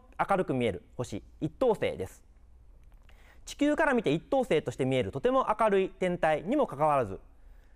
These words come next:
千光年よりも遠くに位置しているということが見てわかります。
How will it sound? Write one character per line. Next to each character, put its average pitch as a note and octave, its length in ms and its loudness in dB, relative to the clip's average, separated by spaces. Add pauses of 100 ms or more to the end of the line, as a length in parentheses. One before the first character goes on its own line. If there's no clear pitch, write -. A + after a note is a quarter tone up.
(100)
千 C4 240 0
光 C#4+ 220 2
年 G3 140 4
よ D3+ 60 4
り C3+ 80 0
も G#2+ 100 0
遠 G#3+ 220 2
く B3+ 120 0
に - 220 -4 (480)
位 F#3 60 -4
置 D#3 140 0
し - 60 -8
て A#2+ 100 0
い - 20 4
る G2 100 -6 (140)
と A3 80 0
い A#3 40 2
う A#3+ 40 0
こ C4 80 2
と A#3 80 4
が A3+ 240 2
見 D3+ 100 -6
て A#2+ 100 2
わ A2 80 0
か G#2+ 80 -4
り G2+ 60 -4
ま F2+ 140 -8
す。 - 100 -20